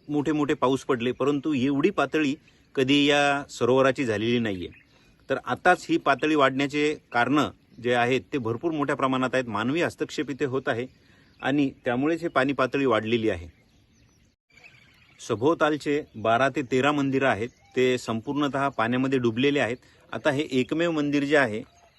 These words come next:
कमळजा माता मंदिर, आता नवरात्र उत्सव चालू होत आहे, त्यामुळे हे मंदिरही पायरीच्या पुढे पाणी गेलेलं आहे. तर भाविक इथे भरपूर मोठ्या संख्येने येतात. इथे यात्रेचं स्वरूप एक असते या मंदिरामध्ये.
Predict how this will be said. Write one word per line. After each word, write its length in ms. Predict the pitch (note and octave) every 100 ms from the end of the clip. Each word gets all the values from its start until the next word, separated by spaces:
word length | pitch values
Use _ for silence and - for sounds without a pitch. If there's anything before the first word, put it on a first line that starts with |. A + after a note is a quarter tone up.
| _
कमळजा 380 | A#2+ B2+ C3+ C#3+
माता 280 | C3 A#2+ C#3
मंदिर, 380 | C#3 C#3 B2 A#2 - _ -
आता 200 | G2+ B2+
नवरात्र 440 | A#2+ A#2+ D3+ D#3+
उत्सव 300 | D#3 C3+ D#3
चालू 260 | C3+ C3 C#3
होत 100 | B2+
आहे, 220 | B2+ A2+ C3+ - - _
त्यामुळे 420 | A#2+ C3 D3 C3+ C#3+ _ _ -
हे 140 | G#2 D3
मंदिरही 600 | D3+ D3 E3 D3 D3+ - - -
पायरीच्या 400 | B2 B2+ C3+ D#3
पुढे 220 | C3+ D3
पाणी 240 | C#3 C3
गेलेलं 320 | C#3 C3 C3+ C3+
आहे. 200 | B2 B2 _ _ -
तर 100 | B2
भाविक 380 | G2+ G2 C#3+ D3+
इथे 220 | C3 D3
भरपूर 340 | B2 A2 D#3
मोठ्या 280 | C#3 C3 -
संख्येने 380 | - C#3 C3+ C3+
येतात. 200 | B2+ C3+ B2+
इथे 180 | B2+
यात्रेचं 440 | B2 A2 - C#3+ C#3+
स्वरूप 380 | - C3+ D3+ D3+
एक 140 | C3+
असते 240 | B2+ -
या 60 | C3
मंदिरामध्ये. 580 | A#2+ A#2 A#2 A#2 G#2+